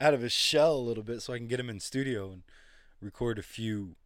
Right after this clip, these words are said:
um, lead guitar licks for me, um, so that I can use them in some future tracks. But,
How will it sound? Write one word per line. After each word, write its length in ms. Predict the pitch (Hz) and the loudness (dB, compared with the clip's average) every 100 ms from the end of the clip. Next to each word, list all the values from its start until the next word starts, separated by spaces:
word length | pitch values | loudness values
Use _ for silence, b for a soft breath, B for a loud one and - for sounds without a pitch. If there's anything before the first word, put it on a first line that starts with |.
| - 90 | -18 -14
um, 260 | 92 85 78 | -14 -14 -8
lead 240 | 104 117 | -4 -4
guitar 640 | 95 90 - 113 117 104 - b b b b b 104 | -6 -8 -2 0 0 -2 -8 b b b b b -8
licks 240 | 95 - | -6 -6
for 220 | - 92 | -4 -4
me, 200 | 90 87 - _ _ - | -6 -10 -14 _ _ -18
um, 260 | 87 85 82 | -16 -14 -16
so 140 | - 98 | -10 -6
that 120 | 95 | -4
I 100 | 98 | -4
can 180 | - 90 | -6 -6
use 280 | 95 113 95 | -2 -2 0
them 260 | 101 95 | -4 -4
in 100 | 92 | -6
some 160 | 90 95 | -10 -10
future 340 | - 107 - 92 | -8 -6 -6 -8
tracks. 460 | - 123 110 - - | -2 0 0 -4 0
But, 260 | 113 107 | 0 0